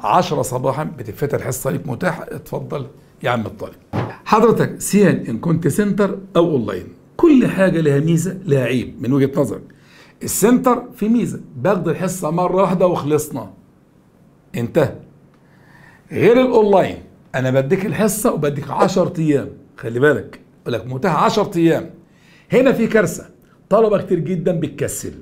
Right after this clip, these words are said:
وده عيب الأونلاين، الكسل. وعندنا حكمة قال الشاعر: "الكسل يساوي الفشل".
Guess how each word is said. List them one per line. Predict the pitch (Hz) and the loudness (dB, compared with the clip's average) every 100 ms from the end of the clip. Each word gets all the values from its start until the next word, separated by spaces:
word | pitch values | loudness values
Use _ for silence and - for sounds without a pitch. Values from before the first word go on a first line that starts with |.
| - _ _ _ _ - | -20 _ _ _ _ -8
وده | 127 135 | -4 0
عيب | 170 | 0
الأونلاين، | 165 147 120 104 - - | 2 2 0 -2 -6 0
الكسل. | 175 156 - 131 123 139 110 - - _ - - - | 4 4 2 -2 2 2 2 -6 -18 _ -20 -16 0
وعندنا | 120 160 185 208 | 2 2 2 2
حكمة | 196 226 196 170 | 2 0 2 -2
قال | 127 - 160 147 | -2 -2 -2 0
الشاعر: | 127 - 151 135 - 139 | -4 -4 -4 -4 -4 -2
"الكسل | 135 - 202 202 - 262 - - - | -2 2 2 4 4 4 -2 -12 -12
يساوي | 135 123 165 139 143 | -10 -8 -2 0 0
الفشل". | 123 120 - 107 104 104 | -4 -8 -6 -4 -4 -8